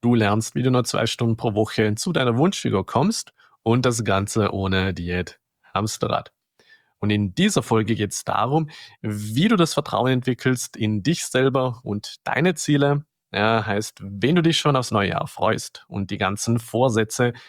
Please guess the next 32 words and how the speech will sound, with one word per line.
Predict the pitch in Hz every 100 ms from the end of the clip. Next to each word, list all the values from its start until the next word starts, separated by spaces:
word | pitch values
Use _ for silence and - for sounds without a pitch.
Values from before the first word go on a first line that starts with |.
| -
dass | - 139
du | 127
endlich | 113 135 123 143 - -
abnehmen | 107 110 107 107
wirst, | 104 113 - - _ _ _
gesünder | 143 156 170 -
essen | 120 - 113
wirst, | 110 110 113 - - - _
mehr | -
Sport | 135 - - 120 120
machen | 117 -
wirst, | 117 117 - _ - _ _
gleichzeitig | - 104 131 147 - 127 123
aber | 120 104 -
ich | - -
immer | - 131
noch | 123 113
diese | 107 104
Zweifel | - - 131 135
im | 123
Kin-, | - 131 135
Hinterkopf | 135 127 120 - -
hast, | 131 123 - - - -
so | - 107
quasi, | 104 - 101 98
ja, | 95 101 117
es | 117 - -
wird | 110 127 123 -
wahrscheinlich | - - 107 117 -
eh | - 165
wieder | 160
nichts, | 151 151 -